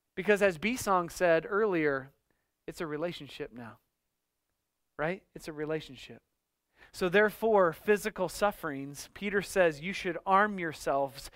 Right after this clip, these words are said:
with the same way of thinking as Jesus. Jesus, during his death, was thinking of you. He was thinking of Christ. He was thinking of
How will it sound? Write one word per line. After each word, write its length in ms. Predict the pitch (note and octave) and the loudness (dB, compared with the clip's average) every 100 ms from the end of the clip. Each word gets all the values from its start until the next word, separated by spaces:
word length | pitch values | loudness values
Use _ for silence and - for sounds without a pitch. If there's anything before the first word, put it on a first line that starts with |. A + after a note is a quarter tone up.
| - E3+ | -10 -6
with 180 | E3+ | -6
the 80 | D#3 | -6
same 440 | - - F#3 F3+ E3 | -8 -8 -6 -6 -6
way 160 | D#3 | -4
of 100 | D3 | -6
thinking 340 | - C#3 C#3 B2+ | -8 -16 -14 -16
as 120 | A2+ | -16
Jesus. 520 | A#2 G#2+ F#2+ - _ _ _ _ _ _ _ _ _ _ _ | -18 -20 -20 -20 _ _ _ _ _ _ _ _ _ _ _
Jesus, 400 | - C4 G#3 F#3 | 0 0 2 -4
during 300 | - F#3 F#3 | -2 0 0
his 180 | F3 E3 | -2 -6
death, 340 | C#3+ G#3+ F#3 D#3+ | 2 4 4 -2
was 220 | D#3 - | -10 -8
thinking 380 | G#3 F#3 F3 E3 | -10 -8 -8 -8
of 120 | D#3+ | -6
you. 180 | G3 B2 | -8 -6
He 120 | B2+ | -10
was 120 | B2 | -12
thinking 460 | - G#3 - G3 F3+ | -6 -6 -4 -8 -2
of 300 | E3+ D#3+ - | -2 -2 -6
Christ. 540 | - - G#3 C#3 - - | -12 0 2 2 -4 -14
He 60 | |
was 140 | D#3 C#3+ | -12 -8
thinking 320 | F#3+ F3+ F#3 | -8 -6 -2
of 160 | F3+ | -2